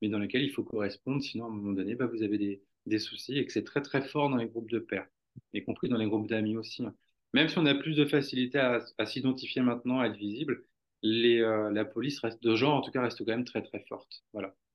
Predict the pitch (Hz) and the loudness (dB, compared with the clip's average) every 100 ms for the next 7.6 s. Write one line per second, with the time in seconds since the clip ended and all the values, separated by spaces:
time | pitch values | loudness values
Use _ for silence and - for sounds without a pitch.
0 | _ - - 101 131 131 113 - 107 - | _ -10 -6 0 2 4 2 0 -2 0
1 | 135 123 113 107 - 113 - 104 - 131 | -2 -2 -4 -4 -4 -6 -4 -8 -4 -2
2 | 143 - - - - 110 107 131 156 131 | -2 -6 -18 -12 -2 -2 -2 0 2 2
3 | 123 107 117 127 113 98 - 123 117 107 | 0 -4 -2 0 -2 -4 -2 -2 -2 -4
4 | 104 - - - 113 113 113 110 110 127 | -6 -10 -20 -6 2 4 4 4 4 4
5 | 135 127 - - 120 120 104 - - 104 | 4 2 -2 -4 -4 -2 -2 -2 -2 -2
6 | 110 117 113 120 - 113 - - 113 101 | 4 4 4 0 -2 -2 -2 -2 0 0
7 | 104 101 123 - - | 0 0 0 0 -2